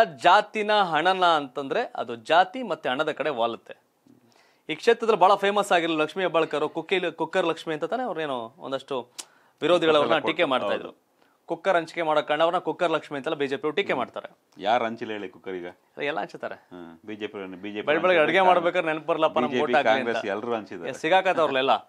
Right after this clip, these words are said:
Speaker 1: ಆದ್ರೆ ಇಲ್ಲೇನು ಅಂದ್ರೆ ಲಕ್ಷ್ಮೀ ಹೆಬ್ಬಾಳ್ಕರ್ನ ಸೋಲಿಸೋಕ್ ಸಾಧ್ಯನೇ ಇಲ್ಲ ಅಂತೇನಿಲ್ಲ,
Speaker 2: ಹ್ಮ್.
Speaker 1: ಸೋಲಿಸಬಹುದು. ಯಾವಾಗ
Speaker 2: ಮರಾಠಿ
Speaker 1: ಮರಾಠಿಗರು
Speaker 2: ಆಗ್ಬೇಕು.
Speaker 1: ಒಂದಾದರೆ,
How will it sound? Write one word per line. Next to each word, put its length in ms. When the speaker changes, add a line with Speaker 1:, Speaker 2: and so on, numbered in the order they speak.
Speaker 1:
ಆದ್ರೆ 300
ಇಲ್ಲೇನು 440
ಅಂದ್ರೆ 160
ಲಕ್ಷ್ಮೀ 340
ಹೆಬ್ಬಾಳ್ಕರ್ನ 580
ಸೋಲಿಸೋಕ್ 460
ಸಾಧ್ಯನೇ 760
ಇಲ್ಲ 300
ಅಂತೇನಿಲ್ಲ, 440
Speaker 2:
ಹ್ಮ್. 100
Speaker 1:
ಸೋಲಿಸಬಹುದು. 680
ಯಾವಾಗ 320
Speaker 2:
ಮರಾಠಿ 280
Speaker 1:
ಮರಾಠಿಗರು 560
Speaker 2:
ಆಗ್ಬೇಕು. 120
Speaker 1:
ಒಂದಾದರೆ, 840